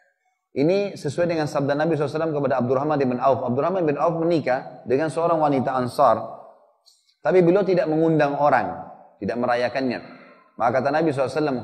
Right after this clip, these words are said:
Nabi pun tidak tahu, sallallahu alaihi wasallam, beliau mengatakan, "Aulim walau bisyat."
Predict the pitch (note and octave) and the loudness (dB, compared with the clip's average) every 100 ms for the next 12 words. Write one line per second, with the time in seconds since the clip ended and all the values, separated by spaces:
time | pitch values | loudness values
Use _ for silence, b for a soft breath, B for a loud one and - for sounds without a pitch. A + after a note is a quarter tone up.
0 | A2+ C3 D#3 F3 A3+ G3 F3 F3 D3+ G2 | -4 2 4 4 4 2 2 4 2 2
1 | - - A#2+ B2+ C3 A#2 A2 C#3 C3 D3+ | -8 -10 -4 0 0 0 -2 -2 -2 -2
2 | B2+ A2+ C3+ C#3+ C3+ C3+ D#3+ D3+ C3+ E3+ | -2 -4 -4 -4 -4 2 4 4 4 4
3 | F#3+ D3 C3+ C3+ B2 A#2 - B2 - - | 2 2 2 2 2 -2 0 0 0 -6
4 | - | -16